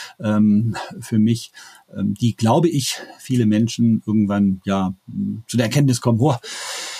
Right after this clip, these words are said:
habe mich eigentlich zu sehr auf die Arbeit konzentriert, zu wenig auf mein Privat- und Beziehungsleben.“ Und ich glaube, das wäre so eine,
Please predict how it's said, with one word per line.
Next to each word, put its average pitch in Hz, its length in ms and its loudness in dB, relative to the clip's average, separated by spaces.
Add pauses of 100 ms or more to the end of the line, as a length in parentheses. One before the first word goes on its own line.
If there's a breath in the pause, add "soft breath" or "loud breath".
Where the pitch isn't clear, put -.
(500 loud breath)
habe 156 120 0
mich 147 140 4
eigentlich 165 180 2
zu 208 140 4
sehr 160 160 2
auf 135 80 -6
die - 100 0
Arbeit 156 240 2
konzentriert, 147 540 2
zu 113 320 -4
wenig 139 320 2
auf 127 180 -2
mein 123 360 4 (160 loud breath)
Privat- 120 360 2
und 123 60 6
Beziehungsleben.“ 123 720 2
Und 110 100 4
ich 101 80 -4
glaube, 113 200 -2
das - 240 -4
wäre 110 140 2
so 101 100 0
eine, 107 240 2